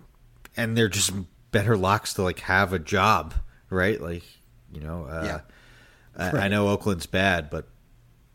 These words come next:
Speaker 1: they're not gonna run out, like, a five hundred O P S if that's, if that's what it comes down to. Like,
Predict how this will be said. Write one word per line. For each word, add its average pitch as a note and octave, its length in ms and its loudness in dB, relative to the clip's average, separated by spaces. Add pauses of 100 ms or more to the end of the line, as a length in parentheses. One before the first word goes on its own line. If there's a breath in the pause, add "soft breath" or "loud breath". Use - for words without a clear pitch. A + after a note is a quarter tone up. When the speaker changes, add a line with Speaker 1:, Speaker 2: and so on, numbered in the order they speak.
(220)
Speaker 1:
they're G2 100 0
not F#2+ 200 0
gonna F2+ 140 -4
run F2+ 220 -2
out, F2 240 -4
like, D#2+ 160 -12
a D#2+ 40 -10
five F2 420 -4
hundred F2 360 -4
O D2+ 120 -12
P D#2+ 220 -12
S D#2 260 -10
if - 120 -20
that's, D#2+ 340 -14
if D#2+ 120 -16
that's - 260 -16
what D2+ 100 -12
it D2+ 60 -14
comes D2+ 220 -16
down E2 240 -10
to. E2 200 -10
Like, D#2+ 160 -12